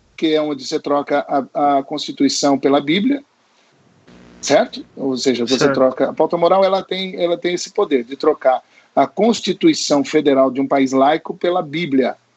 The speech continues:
Speaker 1: E pela Bíblia, a partir da interpretação de um, de uma interpretação fundamentalista, conservadora, onde a pauta moral, ela é fundamental.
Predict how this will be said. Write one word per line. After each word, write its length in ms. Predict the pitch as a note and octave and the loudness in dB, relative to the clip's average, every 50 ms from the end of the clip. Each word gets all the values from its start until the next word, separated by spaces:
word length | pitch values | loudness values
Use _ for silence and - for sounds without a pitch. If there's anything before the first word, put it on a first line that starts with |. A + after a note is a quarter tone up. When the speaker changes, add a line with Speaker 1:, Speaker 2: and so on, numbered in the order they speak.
| _ _ _ _ _ _ _ _ | _ _ _ _ _ _ _ _
Speaker 1:
E 240 | - C3+ D3+ E3 E3 | -4 -2 -2 -2 0
pela 260 | D#3 F3+ F3+ F3+ E3 | 2 2 4 4 2
Bíblia, 440 | C#3 C3 D#3 G3 A#3 A#3 F#3 E3+ E3 | 2 0 0 0 2 2 4 2 2
a 40 | E3 | 2
partir 300 | - F3 - - F#3+ F3+ | 0 -4 -4 -4 -6 -4
da 140 | F3+ F3+ | -4 -4
interpretação 1000 | F#3 G#3 B3 D4+ - D4 C#4 - - B3 A#3+ A#3+ - A#3+ B3 - - - F3 F#3+ G3+ | -4 -4 -6 -6 -6 -6 -6 -2 -2 -4 -4 -4 -8 -12 -10 -8 -8 -6 -6 -6 -6
de 200 | F3+ D3+ - F#3+ | -8 -6 -4 -2
um, 560 | F#3+ F#3+ G3 G#3 A3 A3 G#3+ F3+ E3+ E3 D#3 | 0 2 2 4 2 4 4 2 2 2 0
de 120 | C3+ D#3 | 0 2
uma 140 | G3+ A3 A#3+ | 2 4 4
interpretação 640 | A3+ F3 G#3 F#3+ G3 F#3+ E3+ F3+ D#3+ - - E3+ E3 | 4 2 2 2 2 0 0 -2 -2 0 -2 -4 -4
fundamentalista, 1080 | - - A#3 B3 A#3+ A3 G3 G#3 G#3+ F3+ - F3+ D#3+ C#3 C#3 D#3+ E3 - - - - - _ _ _ _ _ | -2 0 2 4 4 4 2 0 -2 0 -2 -2 2 2 2 2 0 -2 -2 -2 -2 -2 _ _ _ _ _
conservadora, 960 | - G#3 B3+ B3 - - A3 A3 G3+ E3+ E3+ C#3 A#2+ C3 C3+ D3+ G3 G3+ G3+ _ - _ _ - | 0 2 2 2 0 -2 -2 -2 0 -2 -2 -2 0 0 0 0 0 -2 -8 _ -20 _ _ -4
onde 180 | D3 E3 D#3 | -4 0 0
a 60 | E3+ - | -2 -2
pauta 440 | - - F#3 G3 A#3+ A#3+ - B3+ | 0 -2 -2 -2 -2 -6 -6 -6
moral, 520 | A#3+ A#3 A3+ F3+ D3+ C#3+ C#3 D3 E3 - - _ _ _ _ _ _ _ | -4 -2 -2 -2 0 0 -2 -2 -2 -4 -8 _ _ _ _ _ _ _
ela 340 | - D3+ C#3+ D3 D3 C#3+ C#3 | -4 -2 -2 0 0 0 0
é 320 | C3 C3 C#3 D3 D#3 D#3+ D#3+ | 0 0 0 0 0 -2 -4
fundamental. 1000 | - - - - F3 F#3 G#3 A3+ A3 A3 G#3+ G#3 A3+ A3 F3+ - - A#2+ B2 | -6 -14 -20 -10 -6 -4 -2 0 0 0 0 0 -4 -6 -4 -4 -4 -4 -6